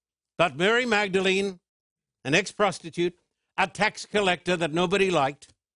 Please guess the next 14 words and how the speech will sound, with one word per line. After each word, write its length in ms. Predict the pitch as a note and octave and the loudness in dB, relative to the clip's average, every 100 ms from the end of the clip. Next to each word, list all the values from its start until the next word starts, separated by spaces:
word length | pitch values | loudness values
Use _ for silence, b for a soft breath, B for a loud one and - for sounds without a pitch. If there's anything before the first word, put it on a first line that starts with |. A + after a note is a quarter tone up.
| _ _ | _ _
then 160 | B2+ D3+ | 0 2
or 100 | F3+ | 2
now, 280 | D3 B2+ C#3+ _ _ _ _ _ _ _ | 2 0 -4 _ _ _ _ _ _ _
fishermen, 600 | - A#3+ - G3 G#3+ A3 - _ _ _ _ _ _ _ - | 0 0 2 0 0 -2 -10 _ _ _ _ _ _ _ -2
one 240 | F3 A#3 | 0 2
politician 600 | F#3 G#3+ G#3 F#3 F#3+ G3+ | 0 0 0 0 0 2
who 100 | F#3 | 2
was 160 | F#3+ F#3 | 2 0
called 320 | - G3+ F#3+ | 0 2 2
a 60 | F#3 | 2
zealot, 420 | E3 D#3+ E3+ - _ _ _ _ _ | 2 2 0 -8 _ _ _ _ _
a 100 | D#3 | -2
motley 680 | D3 D#3 B3 - A#3 A#3+ E3+ _ | 2 2 0 0 2 2 -2 _
crew, 420 | - A3+ A3 G#3+ | 0 2 4 0